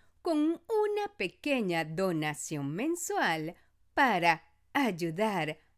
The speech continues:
a mantener episodios futuros. Tu contribución nos ayudará a seguir enseñando el idioma español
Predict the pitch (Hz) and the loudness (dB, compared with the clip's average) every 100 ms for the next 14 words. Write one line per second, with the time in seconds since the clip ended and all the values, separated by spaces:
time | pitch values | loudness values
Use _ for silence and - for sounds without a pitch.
0 | _ 190 160 214 311 233 - 165 240 359 | _ -2 2 4 4 2 0 -2 0 2
1 | 196 156 151 _ _ _ 294 240 190 160 | 0 -2 -6 _ _ _ 2 2 0 -4
2 | - 285 311 320 320 311 - - - 294 | -2 -2 0 0 0 -2 -6 -16 -6 -6
3 | 226 185 156 156 156 151 - - - _ | -4 -4 -2 -2 -2 -4 -8 -12 -18 _
4 | _ _ _ - 277 - - 160 139 - | _ _ _ 0 0 0 -4 -2 -2 -4
5 | 147 135 151 - 359 196 147 170 _ _ | -6 -6 -8 -4 -2 -2 -4 -10 _ _
6 | - 277 262 175 - - _ _ - 233 | 0 2 2 0 -4 -10 _ _ 0 0
7 | 175 165 208 156 156 156 165 - _ _ | 0 0 0 0 0 2 0 -2 _ _
8 | _ _ 269 247 175 165 202 156 143 _ | _ _ 2 2 0 -2 -2 -2 -4 _
9 | _ _ 302 370 381 - 392 294 262 220 | _ _ 2 2 0 -2 0 2 0 0
10 | 175 175 - _ _ 285 262 - _ 220 | 0 0 -2 _ _ 0 0 0 _ -6
11 | 170 165 233 196 151 156 - - 190 151 | -4 0 2 4 2 -2 -8 -4 -2 -2
12 | - - 302 359 381 180 170 | -6 -2 0 2 0 0 -2